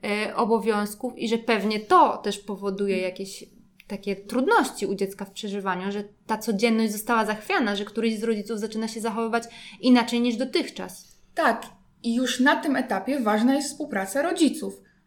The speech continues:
Speaker 2: Być może uda się zorganizować tak, żeby nie było jednego rodzica wymagającego i drugiego wspierającego od atrakcji, tylko że każdy z tych rodziców może pełnić trochę tako-, takiej roli, trochę takiej. Tak jak ty mówisz, Ania,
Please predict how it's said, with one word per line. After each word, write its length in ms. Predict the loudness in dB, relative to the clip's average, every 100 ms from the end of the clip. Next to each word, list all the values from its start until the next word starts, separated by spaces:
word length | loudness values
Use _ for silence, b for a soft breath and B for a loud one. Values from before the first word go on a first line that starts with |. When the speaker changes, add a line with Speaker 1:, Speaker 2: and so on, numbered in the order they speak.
| _
Speaker 2:
Być 240 | -4 0 2
może 300 | 4 2 0
uda 280 | 2 2
się 140 | 2 0
zorganizować 680 | 2 2 2 2 0 -2 -4
tak, 280 | -8 -6 -2
żeby 200 | 0 0
nie 140 | 4
było 260 | 6 6 6
jednego 400 | 6 6 6 4
rodzica 400 | 2 0 -4 -2
wymagającego 760 | -2 0 0 -2 -2 -2 -2
i 100 | -2
drugiego 360 | 0 2 2 0
wspierającego 800 | -4 -4 -2 -2 -4 -4 -2 -2
od 140 | -2
atrakcji, 720 | -2 -2 -4 -4 -8 -6 -6 B B B -10
tylko 200 | -2 0
że 120 | 0
każdy 540 | -6 0 2 4 2
z 60 | 0
tych 140 | -4
rodziców 460 | -4 -4 -6 -4 0
może 280 | 0 -2 -4
pełnić 380 | 0 0 0
trochę 260 | -4 -8 -8
tako-, 340 | -8 -10 -10 -12
takiej 360 | -10 -10 -8 -8
roli, 340 | -6 -6 -6 B B B -10
trochę 300 | -4 -2 2
takiej. 380 | 2 0 -4 -12 _
Tak 140 | -8 -6
jak 160 | -4
ty 140 | 4 4
mówisz, 380 | 4 2 -6 -8
Ania, 420 | -6 -4 -4